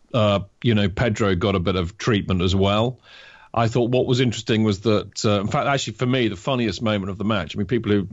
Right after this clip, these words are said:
have listened to the Fancast before will remember that we used to do a, a thing called a,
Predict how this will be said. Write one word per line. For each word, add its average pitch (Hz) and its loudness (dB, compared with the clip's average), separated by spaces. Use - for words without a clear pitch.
have 101 -2
listened 107 -2
to 98 0
the 92 -2
Fancast 101 0
before 101 0
will 98 4
remember 107 4
that 98 2
we 101 2
used 98 2
to - -10
do 107 4
a, - 2
a - -2
thing 107 2
called 104 4
a, 98 4